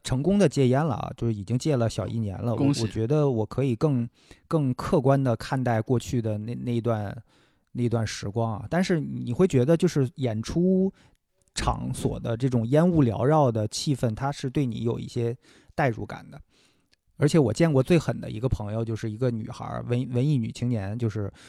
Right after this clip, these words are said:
Speaker 1: 我们去看一个音乐节，我们一堆人打算提前走了，后来她呢自己带了烟，但是没有打火机，所以呢她看我们走的时候说：“那个，那个，就你们谁给我点一根儿？”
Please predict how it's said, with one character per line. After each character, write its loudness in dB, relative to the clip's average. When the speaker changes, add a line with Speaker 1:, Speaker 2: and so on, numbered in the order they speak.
Speaker 1:
我 -2
们 -2
去 0
看 -2
一 -2
个 2
音 -2
乐 2
节， -2
我 -2
们 -4
一 -4
堆 4
人 4
打 -4
算 -2
提 -10
前 0
走 -2
了， -8
后 0
来 4
她 -2
呢 2
自 -2
己 -6
带 4
了 0
烟， 0
但 0
是 -6
没 0
有 0
打 -2
火 -2
机， -6
所 0
以 0
呢 -6
她 -2
看 0
我 -4
们 -2
走 -6
的 -8
时 -4
候 0
说 0
：“那 -2
个， -2
那 -6
个， -4
就 0
你 0
们 0
谁 0
给 0
我 6
点 -6
一 -6
根 -4
儿？” -8